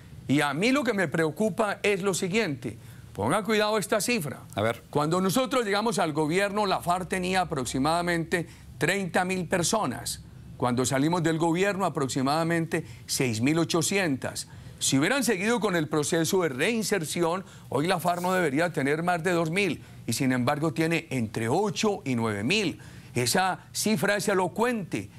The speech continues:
Speaker 1: del descuido de la seguridad en estos últimos años en Colombia.
Speaker 2: Es, es decir, ¿su pronóstico es que las pláticas van a fracasar?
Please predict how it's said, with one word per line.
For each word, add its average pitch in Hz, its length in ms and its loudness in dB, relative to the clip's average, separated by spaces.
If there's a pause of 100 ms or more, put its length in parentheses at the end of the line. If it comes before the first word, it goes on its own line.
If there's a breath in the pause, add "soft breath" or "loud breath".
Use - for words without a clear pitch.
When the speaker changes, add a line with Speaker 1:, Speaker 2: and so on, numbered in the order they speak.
(140 loud breath)
Speaker 1:
del 143 200 0
descuido 214 600 2
de 190 60 -2
la 156 120 0
seguridad 143 720 0 (240 loud breath)
en 151 140 2
estos 170 380 2
últimos 160 540 2
años 160 380 0
en 120 120 -2
Colombia. 117 540 0
Speaker 2:
Es, 127 100 0
es 147 200 0
decir, 135 240 -2
¿su - 100 0
pronóstico 135 500 0
es 135 100 -2
que 151 80 0
las 113 160 0
pláticas 127 440 0
van 123 140 2
a 117 60 0
fracasar? 110 460 -2